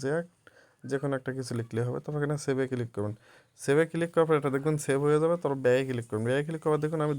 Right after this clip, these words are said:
দুইটা ই ক্রিয়েট করছি, তো যে কোনো একটা এখানে কি, আহ, ট্যাপ করে ধরে রাখবেন। ট্যাপ করে ধরে রাখার পর এখানে থ্রি লাইনে ক্লিক করুন। থ্রি লাইনে ক্লিক করার পর এই ডক্স ফা-, এই যে টিএক্সটি ফাইল চাইছে, এই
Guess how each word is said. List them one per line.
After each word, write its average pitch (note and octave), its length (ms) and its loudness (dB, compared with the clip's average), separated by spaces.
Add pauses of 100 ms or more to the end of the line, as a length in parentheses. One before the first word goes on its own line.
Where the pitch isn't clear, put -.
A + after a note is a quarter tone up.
দুইটা C3 280 2 (520)
ই - 20 2 (100)
ক্রিয়েট C#3+ 300 2
করছি, D3+ 280 -2
তো A3+ 40 -2 (100)
যে D#3+ 140 2
কোনো E3 140 2 (200)
একটা C3+ 240 -2
এখানে C3 260 0
কি, - 160 -4
আহ, A2 140 2 (240)
ট্যাপ C#3 220 2
করে C3 180 0
ধরে B2 140 2
রাখবেন। A#2+ 260 -2
ট্যাপ A#2+ 200 -2
করে C#3 160 0
ধরে D3 140 2
রাখার E3 200 2
পর D#3+ 120 0
এখানে D#3+ 160 0 (480)
থ্রি D#3 120 0 (100)
লাইনে D#3+ 280 4
ক্লিক A#2 200 -2
করুন। A#2 180 0
থ্রি C3+ 120 -2
লাইনে D3+ 300 2
ক্লিক D3+ 200 -2
করার E3+ 160 0
পর E3+ 160 6
এই C3+ 140 2
ডক্স C3 240 4
ফা-, G#2+ 200 0
এই B2+ 100 0
যে B2+ 60 2 (400)
টিএক্সটি E3 480 0
ফাইল C#3+ 260 4
চাইছে, D3+ 280 0
এই C#3 60 0